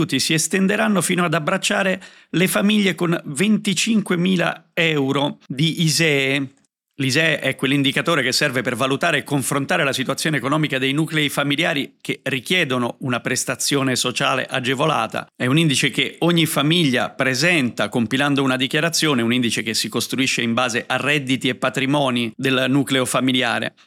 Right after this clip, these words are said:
E allargare questi aiuti alle bollette a famiglie che hanno una soglia fino a venticinquemila euro di isee significa allargare di molto la platea, perché fino adesso un bonus di duecento euro per le bollette arrivava a nuclei familiari con un isee entro la soglia dei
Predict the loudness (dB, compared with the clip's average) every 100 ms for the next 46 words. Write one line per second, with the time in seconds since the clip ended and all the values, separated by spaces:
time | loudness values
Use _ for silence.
0 | _ -2 2 2 0 0 0 0 0 0
1 | 2 0 0 0 0 0 -2 -4 -6 -8
2 | _ _ -8 -4 0 2 2 0 0 0
3 | 0 0 0 0 0 -2 -2 -2 0 0
4 | 0 0 0 0 0 0 0 0 -2 0
5 | 0 0 0 0 -2 -2 -2 -2 0 0
6 | 0 2 0 0 0 0 -2 0 0 0
7 | -2 -4 -4 -6 -10 -20 -20 -4 0 2
8 | 2 0 2 2 2 2 2 0 -2 -2
9 | 0 0 0 0 0 0 0 0 -2 -2
10 | 0 -2 0 -4 -2 -4 0 0 0 0
11 | -2 0 0 0 0 -2 0 0 0 0
12 | 0 0 0 0 0 0 0 0 0 0
13 | 0 0 -2 -4